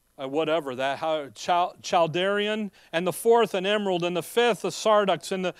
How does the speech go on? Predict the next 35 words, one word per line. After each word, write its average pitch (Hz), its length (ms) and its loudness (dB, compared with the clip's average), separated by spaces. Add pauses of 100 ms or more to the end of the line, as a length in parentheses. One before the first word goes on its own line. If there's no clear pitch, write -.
(180)
and 180 240 -2
the 170 80 -2
sixth - 460 -4
a 165 40 -4
sardis, 214 540 4
and 185 100 -8
the 170 60 -6
seventh 226 560 0 (400)
a 160 80 0
crystallite, 185 800 2 (240)
the, 190 260 0
the, 180 380 -2
the 170 280 0
eighth 208 380 2
beryl, 196 400 4
the 160 120 -2
ninth 208 380 0
a 180 60 -4
topaz, 190 600 0
the 170 100 -10
tenth 240 400 -6 (600)
and 185 140 -4
the, 165 220 -6
uh, 175 140 0
the 165 180 0
eleventh 202 420 4
and 190 100 0
the 170 80 -2
twelfth." 226 240 2
All 277 280 6
of 269 80 0
those 269 420 0
things 254 280 -2
are - 60 -4 (200)
twelve 240 760 2